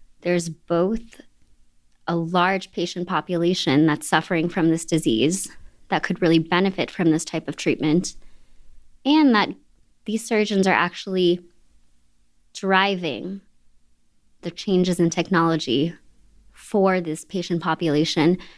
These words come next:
and have a pretty large say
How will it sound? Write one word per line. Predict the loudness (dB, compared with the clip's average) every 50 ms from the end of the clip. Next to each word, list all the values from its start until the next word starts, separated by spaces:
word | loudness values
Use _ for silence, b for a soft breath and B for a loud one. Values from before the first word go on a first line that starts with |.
| B B B
and | 0 2
have | 2 2 2 2 2 -2
a | -4 -8
pretty | -10 -16 -10 -6 -4 -2 0 0 0
large | 0 0 0 0 2 0 -2 -4 -6 -10
say | -14 -16 -12 -8 -6 -4 -2 -2 0 -2 -2 -4